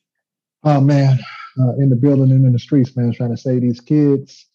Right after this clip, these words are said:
Uh, happy to be, uh, back at the round table. It's been a, it's been a lot going on, uh, but there's no better place to be than to sit around and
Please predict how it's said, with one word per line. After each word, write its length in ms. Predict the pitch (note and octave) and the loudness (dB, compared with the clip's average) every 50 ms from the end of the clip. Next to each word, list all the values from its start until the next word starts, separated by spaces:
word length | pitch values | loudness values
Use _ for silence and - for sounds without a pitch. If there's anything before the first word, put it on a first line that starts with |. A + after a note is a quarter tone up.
| _ _ | _ _
Uh, 380 | B2 B2 B2 B2 B2 A#2+ A#2+ A#2 A#2 A#2 - _ _ _ _ _ _ _ _ _ _ _ _ _ _ _ _ _ _ _ _ _ _ _ _ _ _ _ | -12 -12 -10 -10 -10 -10 -12 -12 -14 -18 -20 _ _ _ _ _ _ _ _ _ _ _ _ _ _ _ _ _ _ _ _ _ _ _ _ _ _ _
happy 340 | - B2+ C3 C3 C3 - B2+ | -12 -10 -10 -8 -6 -6 -6
to 80 | B2 B2+ | -6 -6
be, 480 | B2 A#2+ A#2+ B2+ B2+ B2 A#2+ A#2+ A#2+ A2+ - - | -6 -6 -6 -6 -4 -4 -6 -8 -10 -12 -14 -18
uh, 560 | A#2+ A#2 A2+ A2 A2 G#2+ G#2 G2+ - - - - C3+ _ _ _ _ _ _ _ _ _ _ _ | -18 -16 -16 -16 -16 -18 -18 -20 -20 -20 -20 -20 -20 _ _ _ _ _ _ _ _ _ _ _
back 240 | - B2 B2+ B2 - | -12 -12 -12 -10 -10
at 100 | B2 - | -12 -10
the 80 | - A2 | -10 -12
round 320 | A#2 A#2+ A#2+ A#2+ A#2 A#2+ | -10 -10 -12 -12 -12 -12
table. 300 | - B2 B2+ B2+ C3 B2+ | -12 -10 -10 -10 -10 -12
It's 100 | B2 - | -12 -14
been 220 | _ - A2+ G#2+ | _ -14 -12 -12
a, 180 | G#2+ G#2 - C3 | -12 -12 -14 -16
it's 120 | C3 - | -20 -14
been 120 | _ A#2+ G#2+ | _ -10 -8
a 80 | G#2 | -8
lot 300 | G#2+ A2 A#2+ A2+ G#2+ C3 - | -8 -8 -8 -8 -10 -12 -12
going 220 | A#2 A2+ A2 A2+ | -12 -12 -10 -10
on, 280 | A#2 A#2 A#2 A#2+ B2 B2 - _ _ _ _ _ _ _ _ _ _ _ _ _ _ - | -10 -10 -10 -10 -12 -14 -16 _ _ _ _ _ _ _ _ _ _ _ _ _ _ -20
uh, 220 | - - - - - - _ _ _ | -18 -18 -18 -20 -20 -20 _ _ _
but 300 | _ A#2+ A2+ G#2 - - _ _ _ _ | _ -10 -10 -10 -12 -16 _ _ _ _
there's 160 | - A#2 G#2 | -14 -12 -10
no 140 | A2+ A2+ G#2+ | -10 -10 -8
better 240 | G#2+ A#2 A2+ A2 G#2 | -8 -8 -8 -10 -10
place 300 | - - A#2 A2+ G#2+ - | -8 -8 -8 -8 -8 -10
to 100 | - G#2+ | -12 -10
be 240 | A2 A#2+ A#2+ A#2+ A2+ | -6 -4 -4 -4 -4
than 340 | G#2+ A2 A2 G#2+ G#2+ G#2+ G#2+ | -6 -8 -10 -10 -12 -14 -14
to 340 | - A2 A2 - F#2 - - | -14 -14 -14 -14 -14 -18 -20
sit 320 | _ - - - - A#2+ | _ -20 -20 -14 -12 -10
around 460 | A2 G#2+ A2 A2+ A2+ A2+ A2 A2 A2 - | -8 -8 -8 -8 -8 -8 -8 -10 -10 -12
and 240 | G#2+ A2 G#2+ A2+ | -12 -12 -12 -12